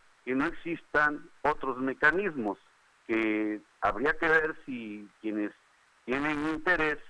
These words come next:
puedan acudir a mecanismos regionales, como es en el caso de la Comisión Interamericana de Derechos Humanos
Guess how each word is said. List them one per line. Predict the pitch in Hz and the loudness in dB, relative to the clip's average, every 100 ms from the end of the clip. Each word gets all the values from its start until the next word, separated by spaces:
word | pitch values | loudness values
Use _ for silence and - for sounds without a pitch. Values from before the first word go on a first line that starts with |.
| - - | -20 -4
puedan | 131 143 135 | 0 4 4
acudir | 123 117 127 123 139 143 - _ _ _ | 2 0 0 2 2 -2 -8 _ _ _
a | - 113 113 | 4 6 6
mecanismos | 113 113 123 127 131 131 127 | 4 0 0 2 2 2 2
regionales, | 123 147 139 175 170 - | 0 0 2 2 2 -4
como | 107 123 | -4 -4
es | 131 | 0
en | |
el | 123 113 | -2 0
caso | 123 123 | 0 0
de | 147 | 0
la | 123 | 0
Comisión | - 101 101 120 123 | -2 -6 -2 -2 -2
Interamericana | 113 104 101 98 95 - 117 113 | -2 0 0 -2 -6 -2 0 0
de | 98 | 0
Derechos | 101 101 104 | -2 -4 -6
Humanos | 123 180 180 101 | 0 0 0 -4